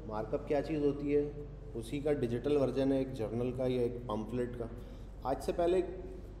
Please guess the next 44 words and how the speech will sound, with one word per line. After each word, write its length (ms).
जब 340
internet 500
के 100
दौर 220
से 120
पहले 260
की 120
बात 260
है, 80
तो 580
लोगों 420
के 120
पास 260
handouts 500
होते 220
थे, 120
pamphlet 480
होते 240
थे, 300
जो 120
मस्जिदों 400
में 120
बांट 180
दिया 200
करते 280
थे, 140
है 80
ना, 80
या 160
चौराहे 440
पे 100
खड़े 240
होके 220
बांट 220
देते 320
थे 80
कि 100
जी 120
ये 140
हमारी 260
offer 260
चल 140
रही 180
है। 340